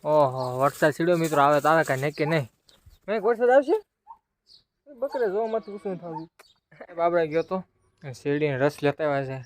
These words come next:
લાય, લાય, ગળું ઠંડુ કરીએ. હાલો, પીવા ઠંડુ કરવું હોય તમારે પણ.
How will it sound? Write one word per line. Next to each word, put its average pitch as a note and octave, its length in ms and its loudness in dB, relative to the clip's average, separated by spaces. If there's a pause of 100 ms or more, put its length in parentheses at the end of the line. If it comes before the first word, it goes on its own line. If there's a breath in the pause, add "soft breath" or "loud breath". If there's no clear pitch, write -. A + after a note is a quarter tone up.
લાય, C#3 160 -2
લાય, C3 220 -4 (800 soft breath)
ગળું D#3+ 320 -2
ઠંડુ D3+ 320 -14
કરીએ. B2+ 320 -20 (460)
હાલો, C#3+ 180 -12
પીવા C#3 280 -16
ઠંડુ C3+ 300 -20
કરવું C#3 220 -20
હોય C#3+ 100 -20
તમારે C#3 380 -20
પણ. D#3 100 -20